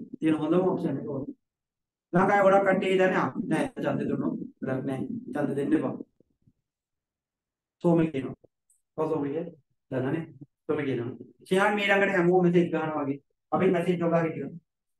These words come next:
හරිනේ. අපි මෙසේජ් ගහන්න කිව්වොත් ඕනේ නෑනේ. ෂිහාන් මීළඟ හැමදේම හැමෝම මෙසේජ් ගහනවානේ. ෂිහාන් මීළඟ කොහොම හරි දිනලා එනවා නේද? අද මොකද?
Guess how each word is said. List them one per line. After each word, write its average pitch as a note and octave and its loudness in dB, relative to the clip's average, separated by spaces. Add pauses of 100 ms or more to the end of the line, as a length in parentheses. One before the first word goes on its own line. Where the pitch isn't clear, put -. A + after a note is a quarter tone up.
(640)
හරිනේ. D3+ -2 (160)
අපි E3 -4
මෙසේජ් E3+ 4
ගහන්න E3 0
කිව්වොත් D#3+ -4 (120)
ඕනේ D3+ -6
නෑනේ. D#3+ -8 (140)
ෂිහාන් F3 2
මීළඟ D#3 -2
හැමදේම D3 -6
හැමෝම D3+ -4
මෙසේජ් C#3+ -8
ගහනවානේ. C#3+ -6 (380)
ෂිහාන් D3+ -2
මීළඟ D3+ -6 (260)
කොහොම D#3+ 0
හරි D#3+ 4
දිනලා D#3+ 0
එනවා - -10
නේද? C3 -20 (1300)
අද E3+ 2 (120)
මොකද? F3 2